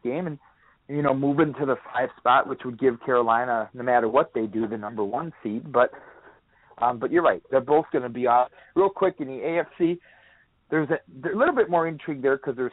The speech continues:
seven teams fighting for six spots, including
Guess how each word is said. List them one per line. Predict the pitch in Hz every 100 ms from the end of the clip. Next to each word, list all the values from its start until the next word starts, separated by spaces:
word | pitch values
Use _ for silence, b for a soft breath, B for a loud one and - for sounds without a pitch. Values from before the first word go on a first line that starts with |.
| -
seven | 165 175 156 -
teams | 135 117 -
fighting | 123 117 113 -
for | - 110
six | - _
spots, | 107 110 - 117 127
including | 123 - 165 151 123